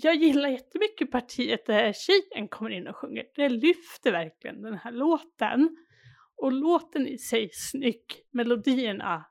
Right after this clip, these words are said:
alltså ja, låten. Men texten, den, eh, nej.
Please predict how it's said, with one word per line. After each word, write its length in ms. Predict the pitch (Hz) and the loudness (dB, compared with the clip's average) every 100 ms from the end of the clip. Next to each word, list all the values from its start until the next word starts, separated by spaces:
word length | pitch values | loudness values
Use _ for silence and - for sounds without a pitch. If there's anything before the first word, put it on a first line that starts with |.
| - | -20
alltså 260 | - 240 - _ _ _ - | -14 -14 -14 _ _ _ -10
ja, 240 | 311 - _ _ - - | -4 -4 _ _ -20 -2
låten. 560 | 285 302 - _ - 160 _ _ _ | 4 4 4 _ -12 -12 _ _ _
Men 460 | - 262 247 247 _ | 0 2 2 -2 _
texten, 600 | - 269 - - 233 202 - | -6 -4 -6 -2 -2 -2 0
den, 340 | 262 254 240 | 2 2 0
eh, 180 | 233 220 180 _ _ - | 0 -2 -4 _ _ -4
nej. 340 | 262 277 302 | 0 0 -2